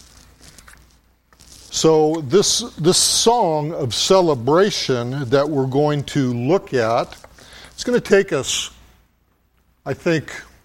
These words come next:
a number of weeks to get through it. Um, but it sings of what occurred in chapter four.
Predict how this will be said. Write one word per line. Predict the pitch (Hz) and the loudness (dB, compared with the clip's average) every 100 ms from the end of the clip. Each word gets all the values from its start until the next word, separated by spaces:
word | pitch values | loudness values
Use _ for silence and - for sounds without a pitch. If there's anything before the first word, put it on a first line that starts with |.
| _ _ - | _ _ -6
a | |
number | 143 175 151 135 | 2 2 2 -2
of | 120 | 0
weeks | 160 151 - - - | 0 0 -4 -12 -12
to | - 131 123 120 120 135 | -8 -4 -2 -4 -6 -8
get | 113 135 - | -4 -2 -2
through | - 156 131 | -6 -2 -2
it. | 131 156 - _ _ _ _ _ _ | -2 -8 -20 _ _ _ _ _ _
Um, | 123 120 117 110 - _ _ - - _ _ _ _ _ _ _ _ _ _ | -8 -8 -8 -12 -18 _ _ -20 -20 _ _ _ _ _ _ _ _ _ _
but | 214 226 | 0 0
it | 262 202 | 0 -2
sings | - - 247 240 190 180 170 - | 0 0 2 2 0 -2 -2 -2
of | - 185 143 | 0 0 2
what | 165 196 214 | 2 2 0
occurred | 214 - - 160 156 156 151 | -8 -8 -4 0 2 0 0
in | 185 254 151 139 135 131 101 - _ _ _ - | -4 -2 0 0 0 -4 -8 -18 _ _ _ -8
chapter | - 151 - - 123 | 0 2 0 -4 -6
four. | - 123 98 - | -6 -10 -10 -14